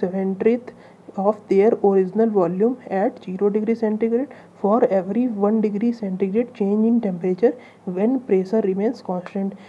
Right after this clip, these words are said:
तो प्रेशर को कांस्टेंट कर दिया है और वॉल्यूम is directly proportional to हो गया है टेम्परेचर के, तो ये आपका लॉ होता है चार्ल्स लॉ, ठीक।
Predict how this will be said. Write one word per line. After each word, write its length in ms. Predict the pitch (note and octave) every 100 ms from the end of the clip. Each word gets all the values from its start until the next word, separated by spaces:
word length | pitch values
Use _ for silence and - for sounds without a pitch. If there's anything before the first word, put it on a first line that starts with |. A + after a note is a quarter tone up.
| - -
तो 80 | G#3
प्रेशर 540 | G#3 F3+ F#3 F#3 A#3+
को 140 | A#3+
कांस्टेंट 460 | A#3+ F3+ F3 G3+ G#3
कर 160 | G#3+ G#3
दिया 220 | A3 C4
है 60 | C#4+
और 180 | G3
वॉल्यूम 520 | F#3+ F#3 F3+ F#3+ A3+ A#3
is 140 | A3+
directly 440 | F#3+ F#3+ F#3 A3
proportional 560 | A#3 F3+ F3+ E3+ G3 F#3+
to 140 | F#3 F3+
हो 80 |
गया 180 | F3+ G3
है 40 | C4
टेम्परेचर 500 | G3 F3 E3+ E3+ F3
के, 140 | F3 F#3+ - - -
तो 60 | G3
ये 200 | F3+ G#3
आपका 260 | G#3 G3+ G#3
लॉ 200 | F#3+ F#3+
होता 240 | F3+ F3+
है 100 | A3+ -
चार्ल्स 400 | - F3 F3 F3
लॉ, 180 | E3+ E3+
ठीक। 240 | G3+ C#4